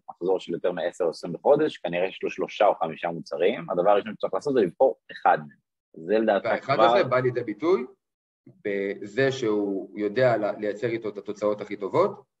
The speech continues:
Speaker 2: בזמן הכי קצר, ושזה יושב על הקהל שהוא רוצה לעבוד איתו,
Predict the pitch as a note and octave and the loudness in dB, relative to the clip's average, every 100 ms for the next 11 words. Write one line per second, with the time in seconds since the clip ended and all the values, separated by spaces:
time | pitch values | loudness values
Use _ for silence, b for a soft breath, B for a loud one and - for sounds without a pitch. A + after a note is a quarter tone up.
0 | _ _ E2+ F#2 F#2 A2 C#3+ D#3 F3+ F3+ | _ _ -12 -10 -4 -2 0 -2 -2 0
1 | G#3 A#3+ B3 - _ _ _ G#2 G2+ G#2+ | 2 0 -4 -16 _ _ _ -12 -8 -4
2 | G#2 G2 F#2 - - A2+ G2+ G#2+ G2+ G2+ | -2 -2 -4 -8 -10 -8 -4 -2 -2 0
3 | D#3+ E3 D3 A#2+ A#2+ B2 C#3+ C3 G#2 G2 | 0 2 2 0 0 -2 -2 -4 -6 -4
4 | B2+ A#2 F#2+ G#2+ G#2 F2+ | -2 0 -2 -2 -6 -8